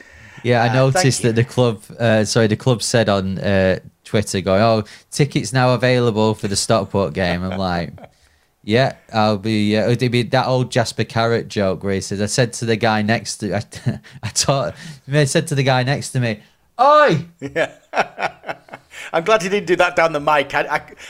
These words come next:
Speaker 2: I could see that joke coming a mile off, and I just took my earplugs out. Just like, "No, this is gonna hurt." Uh, yes, yes, the old ones are the best ones.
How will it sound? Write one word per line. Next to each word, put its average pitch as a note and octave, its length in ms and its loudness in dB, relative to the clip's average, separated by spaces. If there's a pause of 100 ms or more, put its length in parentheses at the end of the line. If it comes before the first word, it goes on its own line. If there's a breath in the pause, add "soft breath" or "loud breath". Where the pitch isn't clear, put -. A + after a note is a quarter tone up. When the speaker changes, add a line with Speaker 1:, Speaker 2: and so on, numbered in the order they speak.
Speaker 2:
I C#3+ 80 0
could F3 180 -2
see G#3+ 220 0
that G3 180 0
joke F#3 320 2
coming D#3+ 220 -4
a C#3 40 0
mile D3+ 280 2
off, - 120 -4
and C3+ 120 -6
I C#3 80 0
just - 260 -8
took G#3+ 160 -2
my F3 80 -6
earplugs D#3 640 0
out. C#3+ 280 0
Just D#3 180 -2
like, - 240 -4
"No, D#3+ 380 2
this C#3+ 180 -10
is - 60 -10
gonna C3+ 180 -8
hurt." C3+ 380 -2 (480 loud breath)
Uh, C#3 320 2
yes, - 580 -4
yes, B2 220 -8
the C#3 100 -8
old B2+ 200 -4
ones A#2 220 -6
are A#2 140 -4
the G#2+ 100 -10
best - 320 -8
ones. F#2+ 440 -12